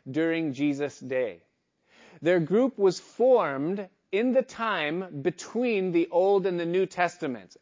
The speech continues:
after the Jews returned from their captivity, but before the time that Jesus Christ came into the world. And the purpose for their existence in the land was more or less to legislate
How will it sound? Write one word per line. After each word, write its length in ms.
after 580
the 80
Jews 340
returned 640
from 200
their 140
captivity, 960
but 260
before 680
the 140
time 420
that 180
Jesus 400
Christ 480
came 240
into 220
the 100
world. 400
And 100
the 80
purpose 640
for 160
their 200
existence 680
in 120
the 80
land 480
was 280
more 460
or 60
less 480
to 340
legislate 1040